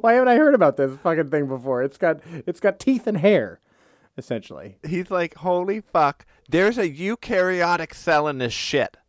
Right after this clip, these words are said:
Speaker 1: Okay. So there were three things in it, and now we know that it was bacteria, white blood cell, and what?
Speaker 2: A
Speaker 1: Eu-
Speaker 2: eukaryotic cell, which is
Speaker 1: Eukaryotic.
Speaker 2: basically a type of cell which is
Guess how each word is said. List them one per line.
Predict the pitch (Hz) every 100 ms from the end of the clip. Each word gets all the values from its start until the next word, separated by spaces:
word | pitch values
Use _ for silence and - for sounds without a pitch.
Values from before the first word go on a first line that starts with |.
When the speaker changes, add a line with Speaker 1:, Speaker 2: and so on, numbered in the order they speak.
| _ _ _
Speaker 1:
Okay. | 180 - 107 101 _ _ _
So | - 190 180 -
there | 160 190
were | 185
three | 185 214 240
things | 226 170 139
in | 123
it, | 107 104 _ -
and | 139 156
now | 165
we | 170
know | 165 147 143
that | 143
it | 147
was | 139 139 143
bacteria, | 127 123 185 233 214 190 185 185 180
white | 156 175 202
blood | 180 170 -
cell, | 160 151 135
and | 139 127
what? | 139 233 - - _ _ -
Speaker 2:
A | 120
Speaker 1:
Eu- | 123 147
Speaker 2:
eukaryotic | 135 170 156 151 143 131 135 147
cell, | - 165 165 180
which | 131 -
is | 127 123
Speaker 1:
Eukaryotic. | 151
Speaker 2:
basically | 139 151 135 104 175 175 196 - _ _ _ -
a |
type | - - 135 143
of | 175 -
cell | - 196 156 120 117 131 _ _ _ _
which | 110 -
is | 127